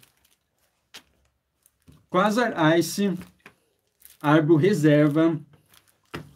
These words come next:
E tem Arbo Ocean também. Os três, qualquer um dos três, não sei o valor de catálogo, mas que tá, tá cento e trinta reais, mais ou menos.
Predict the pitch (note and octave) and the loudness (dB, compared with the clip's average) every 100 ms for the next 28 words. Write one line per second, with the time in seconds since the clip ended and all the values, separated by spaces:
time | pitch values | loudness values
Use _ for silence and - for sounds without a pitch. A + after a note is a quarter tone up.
0 | - F3 F3+ G#3+ A#3 E3 E3+ F3+ G3+ - | -4 -4 -2 -4 -4 0 0 0 -4 -2
1 | E3 G3+ - D#3+ D3 D3+ D3 C3+ - - | 0 0 0 -2 -2 0 0 0 -6 -16
2 | _ F3+ - - E3 F#3 F#3 F3+ D#3 E3+ | _ -4 -4 -4 0 0 0 -6 -4 -2
3 | G3 A3 F#3 - E3 D#3+ E3 F3+ E3+ E3 | -2 -2 -6 -4 -2 -2 -2 -4 -2 0
4 | D3 D3 C#3+ C#3 C3 B2+ D3 D3+ - - | 2 0 0 -4 -8 -4 -2 -2 -6 -16
5 | - C3+ C3+ D#3+ D3+ D#3 C#3+ C3 B2+ - | -8 -8 -2 -4 -2 -2 -2 -4 -6 -10
6 | C3 D#3+ D#3 D3+ - E3 C3 B2 D3 C3+ | -6 -4 -4 -6 -8 -8 -6 -2 0 0
7 | C3 A2+ C#3+ G3 D3+ - | -4 -4 -2 0 -2 -4